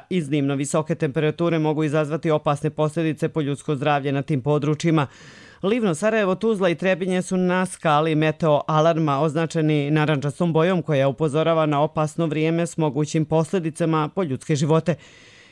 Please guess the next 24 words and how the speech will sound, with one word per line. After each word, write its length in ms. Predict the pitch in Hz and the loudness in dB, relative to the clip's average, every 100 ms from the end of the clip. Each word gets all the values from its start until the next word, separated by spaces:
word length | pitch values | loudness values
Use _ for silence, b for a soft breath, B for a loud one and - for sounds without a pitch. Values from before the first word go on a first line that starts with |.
| B | B
I 120 | 247 | -4
sutra 320 | - 208 185 | 0 -2 -2
će 160 | 190 208 | 0 0
vrijeme 280 | 190 202 196 | 0 0 0
biti 300 | 202 208 202 | -2 -2 -4
slično 380 | - 202 180 165 | -2 -2 -2 0
današnjem, 560 | 151 185 - 214 202 | 0 0 -4 -2 -4
s 80 | - | -2
najvišim 500 | 175 165 143 170 160 | -2 0 0 0 0
dnevnim 360 | 131 196 147 135 | 0 0 0 0
temperaturama 760 | 160 123 151 147 165 185 180 170 | -2 -2 -2 0 0 0 0 0
od 100 | - | -2
trideset 520 | 156 156 160 160 151 | -2 -2 -2 -2 -2
tri 200 | 165 160 | -2 0
do 260 | 147 147 | 2 2
četrdeset 680 | 147 165 156 139 151 175 156 | 2 -2 -2 0 0 0 0
dva 320 | 139 147 147 | 2 2 0
stepena. 560 | 110 - 156 143 139 139 | -4 -2 -2 0 -2 0
Poljoprivrednici 840 | - 175 165 180 160 147 147 - | 0 0 2 0 0 0 0 -2
u 40 | 147 | -4
Srpskoj 420 | 202 190 - 185 | -4 -6 -2 -2
strahuju 480 | - 147 139 156 143 | 0 0 0 -2 -4
od 80 | 127 | -2
suše. 440 | 190 180 - 156 | 0 2 2 0